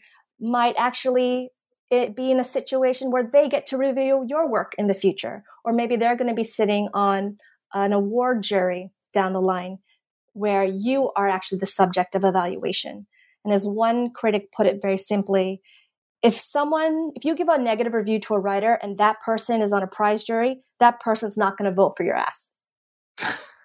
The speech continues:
So these are all po-, possibilities, and people have actual stories of these things happening.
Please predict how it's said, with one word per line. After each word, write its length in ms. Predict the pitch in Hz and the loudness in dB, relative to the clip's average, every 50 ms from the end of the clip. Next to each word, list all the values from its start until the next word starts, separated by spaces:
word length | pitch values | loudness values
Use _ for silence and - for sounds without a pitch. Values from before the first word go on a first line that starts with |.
| _ _ _ - - - - - - - - - - | _ _ _ -6 -6 -6 -8 -16 -20 -20 -18 -6 -2
So 360 | 294 285 277 277 277 - - _ _ _ _ - | 0 2 2 2 0 -2 -4 _ _ _ _ -4
these 220 | 320 339 392 392 | -2 0 0 0
are 180 | 427 415 - - - | 0 0 -2 -2 -2
all 600 | 240 247 254 262 262 269 269 277 269 - - _ _ _ _ _ _ - | -2 0 2 2 2 2 0 0 -2 -6 -10 _ _ _ _ _ _ -4
po-, 220 | - - - 247 | -2 0 0 -2
possibilities, 720 | - - - 247 240 - 233 208 233 233 254 262 285 277 285 | 0 2 4 4 4 2 0 -2 0 2 2 2 0 -2 -2
and 140 | - 240 240 | -2 -2 0
people 300 | - 269 269 - 302 285 | 0 -2 -2 -2 -2 0
have 220 | 269 262 - - - - | 0 0 -2 -2 -2 -2
actual 420 | 226 - - - - 240 233 220 | -2 -2 -2 -2 0 0 0 0
stories 800 | - - - - - 220 208 202 202 196 190 - - - - - - | 0 -2 -6 -6 -4 -2 0 2 2 0 -2 -4 -8 -8 -8 -4 -2
of 160 | 214 196 185 | -2 -2 0
these 260 | 190 214 208 196 - - | 2 2 2 2 2 2
things 240 | 220 202 202 196 | 0 0 0 0
happening. 540 | - - - 190 190 - - - - - 220 | -2 0 0 0 2 0 -2 -6 -6 -10 -12